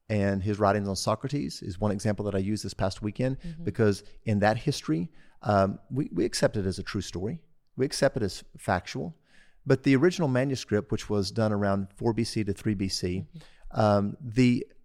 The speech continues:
Speaker 1: other copies to that didn't start showing up till twelve hundred years later.
Speaker 2: Mm.
Speaker 1: And even today, there's only seven copies in the entire world. But yet we looked at that. Same way with many other ancient manuscripts. Probably the most validated one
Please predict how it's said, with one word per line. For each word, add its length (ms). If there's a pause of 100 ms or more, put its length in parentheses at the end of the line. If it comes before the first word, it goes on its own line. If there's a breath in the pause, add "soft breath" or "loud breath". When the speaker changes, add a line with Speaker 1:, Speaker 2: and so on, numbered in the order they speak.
Speaker 1:
other 180
copies 560
to 140
that 260
didn't 160
start 220
showing 200
up 140
till 100
twelve 300
hundred 240
years 180
later. 340 (140)
Speaker 2:
Mm. 40 (300 loud breath)
Speaker 1:
And 100
even 180
today, 300
there's 160
only 140
seven 300
copies 380
in 60
the 40
entire 280
world. 240 (920)
But 140
yet 180
we 180
looked 260
at 40
that. 160 (180 soft breath)
Same 380
way 100
with 160
many 380
other 420 (280 soft breath)
ancient 280
manuscripts. 640
Probably 580 (300 soft breath)
the 120
most 500 (500)
validated 920
one 420